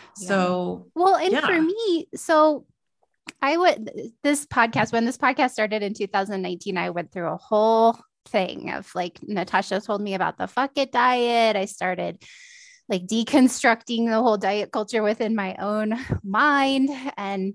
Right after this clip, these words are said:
Speaker 3: you know, I've been on that path since I was, like, I was a gymnast, you know? And so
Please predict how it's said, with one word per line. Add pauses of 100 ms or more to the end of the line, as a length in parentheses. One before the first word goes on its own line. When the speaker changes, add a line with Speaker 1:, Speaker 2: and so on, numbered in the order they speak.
Speaker 3:
you
know,
I've
been
on
that
path
since
I
was,
like, (120)
I
was
a
gymnast, (420)
you
know?
And
so